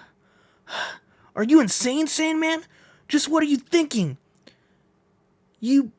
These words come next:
purposely got kicked off in, in, ugh. <laughs> You purposely got kicked by my horse into the rocks? And you're still climbing? <sighs>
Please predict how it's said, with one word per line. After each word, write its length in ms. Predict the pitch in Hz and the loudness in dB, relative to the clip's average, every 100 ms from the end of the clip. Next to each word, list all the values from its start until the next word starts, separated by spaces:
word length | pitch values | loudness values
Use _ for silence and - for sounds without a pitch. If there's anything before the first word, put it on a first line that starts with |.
| - | 2
purposely 500 | 330 302 269 - 208 | 2 4 -2 -2 -4
got 420 | 185 269 - - | -2 -4 -6 -6
kicked 260 | - 302 | -4 -4
off 180 | 294 285 | -4 -6
in, 360 | 269 302 247 196 | -2 -2 -4 -2
in, 220 | 311 262 - | -2 -2 -4
ugh. 220 | 208 196 - - - | -4 -4 -8 -20 -18
<laughs> 240 | 180 - - _ - _ _ _ - - _ - | -12 -12 -12 _ -20 _ _ _ -20 -20 _ -14
You 140 | 233 | -12
purposely 500 | 226 311 285 247 262 | 0 0 0 -2 -4
got 320 | 190 254 196 | -2 -2 -2
kicked 380 | - 302 302 - - _ _ | -2 -2 -2 -10 -16 _ _
by 120 | - 226 | -2 0
my 140 | 220 | 0
horse 360 | 180 262 285 214 | 0 0 0 0
into 240 | 262 254 | -4 -2
the 120 | 220 | -4
rocks? 680 | 143 190 294 440 - - - _ _ _ _ - - _ - | -2 0 0 -2 -8 -12 -14 _ _ _ _ -20 -20 _ -4
And 140 | 254 | -2
you're 120 | 247 | 0
still 280 | 226 - 330 | 0 2 0
climbing? 580 | - 262 247 320 339 302 _ _ _ _ _ _ - - - - _ _ _ _ _ _ _ | 0 -4 2 2 2 -2 _ _ _ _ _ _ -20 -20 -20 -20 _ _ _ _ _ _ _
<sighs> 60 | _ | _